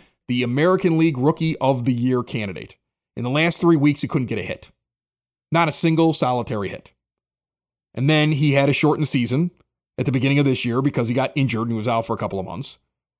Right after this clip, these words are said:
And now he's raking. But the thing is that there was a point where he had to make an adjustment because teams figured him out. Ke'Bryan's right in that range of when that happened to Robert.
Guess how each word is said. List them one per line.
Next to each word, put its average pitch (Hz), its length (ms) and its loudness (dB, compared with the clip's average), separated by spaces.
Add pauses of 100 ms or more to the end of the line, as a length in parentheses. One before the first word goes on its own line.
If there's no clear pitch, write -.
(200)
And 131 120 -2
now 139 440 2 (460)
he's 139 140 2
raking. 139 520 0 (1200)
But 151 100 0
the - 80 2
thing 185 220 4
is 160 240 4
that 147 180 4
there 160 100 4
was 147 140 4
a 135 60 2
point 190 420 0
where 143 240 2
he 165 200 0
had 151 160 2
to 143 60 2
make 143 200 2
an 127 60 0
adjustment 120 520 -4
because 117 380 -2
teams 120 340 -4
figured 117 320 -4
him 139 80 0
out. 190 300 -4 (520)
Ke'Bryan's 254 460 2
right 175 320 2
in 190 120 4
that 180 140 2
range 160 320 0
of 117 80 -2
when 135 140 0
that 127 120 -2
happened 127 280 -4
to 120 60 -2
Robert. 156 420 -4